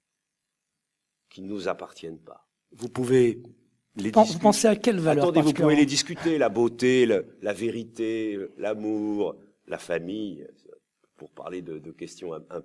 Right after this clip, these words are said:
Speaker 1: peu plus d'actualité encore. Elles ne nous appartiennent pas. Nous les avons en héritage. Et donc nous devons les rendre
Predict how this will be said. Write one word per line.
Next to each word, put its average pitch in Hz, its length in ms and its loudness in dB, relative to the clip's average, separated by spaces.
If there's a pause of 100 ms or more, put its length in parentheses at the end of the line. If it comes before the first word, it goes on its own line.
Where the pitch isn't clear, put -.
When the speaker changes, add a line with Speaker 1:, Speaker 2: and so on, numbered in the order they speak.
(120)
Speaker 1:
peu 87 120 -10
plus 85 300 -16
d'actualité 82 640 -8
encore. 82 440 -8 (420)
Elles 113 160 0
ne 113 120 -4
nous 98 240 -6
appartiennent 73 500 -12
pas. - 320 -20
Nous 92 180 -12
les 92 200 -10
avons 78 320 -14
en 73 100 -16
héritage. 69 560 -20 (280)
Et - 100 -6
donc 139 220 2
nous 139 120 0
devons 131 320 2
les 113 160 2
rendre 107 540 0